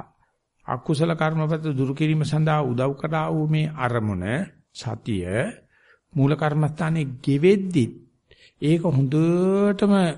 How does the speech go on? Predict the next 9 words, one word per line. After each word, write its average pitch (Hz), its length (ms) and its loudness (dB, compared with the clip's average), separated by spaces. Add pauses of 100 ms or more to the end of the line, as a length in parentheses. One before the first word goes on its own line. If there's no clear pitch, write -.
(1040)
අනුගමනය 190 640 6
කරමින් 123 440 0 (600)
ඒකේ 143 400 -2 (180)
එක්කම - 580 -2
රචනයත් 160 640 0
එක්කම 170 320 -2
යන්න 147 280 -2
පුළුවන් 180 420 0
නම් 117 200 -2